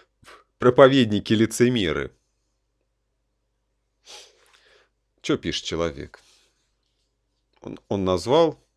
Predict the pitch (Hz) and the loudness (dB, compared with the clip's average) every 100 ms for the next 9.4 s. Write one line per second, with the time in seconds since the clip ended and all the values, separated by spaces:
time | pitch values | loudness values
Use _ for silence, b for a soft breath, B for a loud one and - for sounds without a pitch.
0 | _ _ _ _ _ _ _ _ _ _ | _ _ _ _ _ _ _ _ _ _
1 | _ _ - 101 101 110 - 85 139 139 | _ _ -12 -10 -8 -8 -10 -2 -2 0
2 | 80 - 80 85 85 78 85 87 95 123 | -4 -6 -8 -6 -8 -10 -8 -6 -6 -6
3 | 143 78 - 71 67 71 80 76 67 - | -4 -6 -6 -12 -12 -10 -8 -8 -12 -18
4 | 65 - _ b b b b b - 202 | -20 -20 _ b b b b b -4 2
5 | 208 113 165 120 76 65 _ 107 104 101 | 4 4 2 2 -4 -10 _ 0 2 2
6 | 90 113 113 104 101 - 98 - 113 107 | 2 0 -4 -6 -8 -8 -8 -6 -8 -8
7 | 85 65 71 - _ - - 151 - _ | -10 -12 -16 -20 _ -20 -14 -14 -14 _
8 | _ - 123 127 - 170 113 80 - 104 | _ -14 -12 -12 -8 -6 -6 -8 -10 -10
9 | 98 80 73 76 | -8 -10 -12 -16